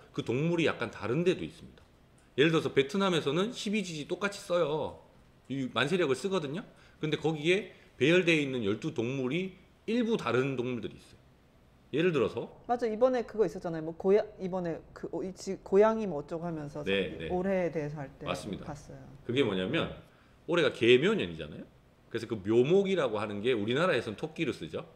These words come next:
Speaker 1: 예. 근데 그 베트남이나 이쪽 인도네시아 쪽에서는 고양이로 씁니다. 그러니까 그게 달라요. 그리고 뭐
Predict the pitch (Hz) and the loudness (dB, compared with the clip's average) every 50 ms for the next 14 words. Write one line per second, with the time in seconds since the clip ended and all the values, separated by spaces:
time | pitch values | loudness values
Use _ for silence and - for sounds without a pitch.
0 | - _ _ _ _ - 90 90 82 73 - - - - - - - _ - 117 | -20 _ _ _ _ -4 -2 -2 -2 -4 -8 -14 -20 -20 -20 -20 -20 _ -8 -2
1 | 113 123 151 185 214 - - - - - - - - - - 117 120 117 113 101 | 2 2 2 2 0 -6 -16 -20 -20 -20 -20 -20 -20 -2 2 6 6 6 6 4
2 | 95 87 - - - - 117 - - 151 156 165 156 139 123 107 101 101 - - | 2 -2 -4 -12 -6 -4 -4 -2 -2 -2 0 0 0 0 0 0 0 0 0 -2
3 | 101 87 - - - 123 127 139 143 151 160 147 143 113 - 101 92 90 87 95 | -2 -2 -4 -10 -10 -6 -4 -2 0 0 0 0 0 -4 -2 -2 -4 -4 -4 -4
4 | 113 156 196 262 - - - _ - - 107 110 123 151 165 185 - - - - | -8 -8 -8 -8 -12 -18 -20 _ -4 0 0 0 0 0 -4 -6 -8 -12 -14 -20
5 | - - - - - _ _ _ _ _ _ _ _ _ - _ _ _ _ _ | -20 -20 -20 -20 -20 _ _ _ _ _ _ _ _ _ -20 _ _ _ _ _
6 | _ _ _ - 101 - 120 117 - - 104 113 113 - - - - - _ _ | _ _ _ -10 -2 0 0 0 0 0 -2 -2 -2 -4 -8 -14 -20 -20 _ _
7 | _ _ _ _ _ _ _ _ _ - 113 110 107 123 170 208 294 381 - - | _ _ _ _ _ _ _ _ _ -2 -2 -2 2 2 2 2 2 0 -8 -12
8 | - - _ _ _ _ _ _ _ _ - 95 95 92 90 82 69 - - - | -20 -20 _ _ _ _ _ _ _ _ -4 0 2 2 2 2 0 -2 -8 -12
9 | - | -20